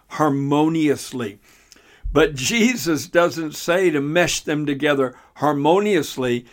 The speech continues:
He calls us to come out of darkness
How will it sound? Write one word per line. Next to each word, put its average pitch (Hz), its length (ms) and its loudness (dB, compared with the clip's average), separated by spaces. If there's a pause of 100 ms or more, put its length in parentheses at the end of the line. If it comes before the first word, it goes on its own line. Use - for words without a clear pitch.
(160)
He 196 240 -2
calls 175 480 2
us 165 180 -4
to - 120 -6
come 170 260 -4
out 202 340 2
of 175 240 0
darkness 127 760 0